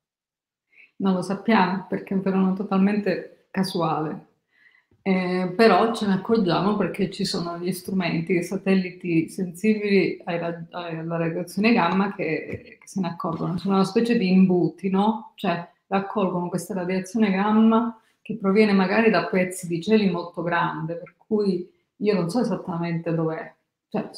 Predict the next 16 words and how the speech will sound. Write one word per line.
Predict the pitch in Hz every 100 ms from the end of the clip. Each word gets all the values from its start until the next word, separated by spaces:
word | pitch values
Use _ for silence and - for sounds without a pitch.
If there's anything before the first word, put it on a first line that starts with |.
| -
se | - 190
io | 214 -
guardo | 190 190 180
un | 190
bel | 175 170
pezzo | 220 -
di | 226 196
cielo, | 190 156 165
in | 165
quel | 196
pezzo | 214 196 226
di | 254
cielo | 190 190 214 - - -
il | -
fenomeno | 190 175 190 196 165 -
succede. | - - - 208 175 156 175 190